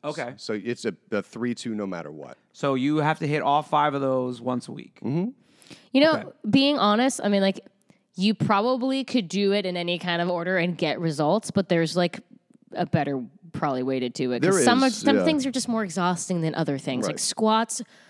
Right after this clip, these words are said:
Speaker 3: that's a full body exercise. It's way more exhausting
Speaker 2: Mm-hmm.
Speaker 3: than the bench press or the overhead press, right? So you kind of stack 'em in a more intelligent way.
Speaker 2: Correct.
Speaker 3: So go ahead, Mike.
Speaker 2: Um, so I tend to try and make the,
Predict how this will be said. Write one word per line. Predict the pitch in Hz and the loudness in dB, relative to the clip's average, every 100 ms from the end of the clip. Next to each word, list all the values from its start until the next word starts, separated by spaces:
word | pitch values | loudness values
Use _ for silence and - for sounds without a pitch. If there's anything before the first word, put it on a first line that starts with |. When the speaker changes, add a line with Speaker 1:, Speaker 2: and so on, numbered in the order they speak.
| _ _ | _ _
Speaker 3:
that's | 214 220 | -8 -8
a | |
full | 175 - 240 226 | -12 2 6 8
body | 202 202 202 196 | 6 4 6 6
exercise. | 185 175 196 185 185 | 4 0 2 4 2
It's | 185 - 165 | -2 -4 -4
way | 180 196 | 0 0
more | 196 185 180 | 0 0 -2
exhausting | 165 170 165 - 170 170 | 0 -2 -2 -6 -8 -6
Speaker 2:
Mm-hmm. | 190 196 147 131 | -6 -6 -4 -2
Speaker 3:
than | 175 | -2
the | 160 | 0
bench | 156 151 - | 0 0 -4
press | 147 139 - | -4 -4 -4
or | 156 | -2
the | 156 | 2
overhead | 165 151 147 139 | 2 2 0 0
press, | - 147 139 | 0 -2 0
right? | 151 151 | -2 0
So | 170 | 0
you | 165 | -2
kind | 185 180 | 0 2
of | 175 | 0
stack | - - 175 156 156 | -2 0 2 2 -2
'em | |
in | 143 | -2
a | |
more | 143 143 | 0 -2
intelligent | 143 143 135 135 | 0 -2 -4 -6
way. | 127 - _ - | -10 -12 _ -2
Speaker 2:
Correct. | 120 - | -2 -2
Speaker 3:
So | - - | -10 -12
go | 151 | -12
ahead, | 127 | -12
Mike. | 90 - _ _ _ _ | -14 -18 _ _ _ _
Speaker 2:
Um, | 104 104 104 104 90 | -2 0 2 0 -2
so | 123 | 0
I | 123 | 0
tend | - 127 | 0 -2
to | |
try | 113 107 | 0 0
and | 104 | 2
make | 98 | 0
the, | 95 | 0